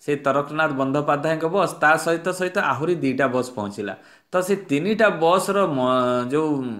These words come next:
ଭାଇମାନେ ଥିଲେ ବା ଲୋକମାନେ ଥିଲେ, ସେମାନେ କ'ଣ କଲେ ଯେ ସେ ଡଙ୍ଗା ଉପରେ ସମସ୍ତେ ଚଢ଼ିଗଲେ। ଯେତେବେଳେ ସେ ଡଙ୍ଗା ଉପରେ ଚଢ଼ିଗଲେ, ସେତେବେଳେ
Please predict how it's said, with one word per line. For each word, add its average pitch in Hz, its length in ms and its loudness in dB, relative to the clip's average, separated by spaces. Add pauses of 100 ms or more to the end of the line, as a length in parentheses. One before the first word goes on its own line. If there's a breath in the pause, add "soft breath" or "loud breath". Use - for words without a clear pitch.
(180)
ଭାଇମାନେ 160 480 -2
ଥିଲେ 170 280 0
ବା 143 140 2
ଲୋକମାନେ 160 580 -2
ଥିଲେ, 151 500 0 (320 loud breath)
ସେମାନେ 190 420 -2
କ'ଣ 180 260 0
କଲେ 151 360 0 (340 loud breath)
ଯେ 170 80 -6
ସେ 185 120 0
ଡଙ୍ଗା 127 400 2
ଉପରେ 196 240 0
ସମସ୍ତେ 160 480 -4
ଚଢ଼ିଗଲେ। 107 580 -4 (880)
ଯେତେବେଳେ 208 520 0 (320 loud breath)
ସେ 180 160 -4
ଡଙ୍ଗା 147 360 4
ଉପରେ 196 220 0
ଚଢ଼ିଗଲେ, 180 720 4 (260 loud breath)
ସେତେବେଳେ 190 760 0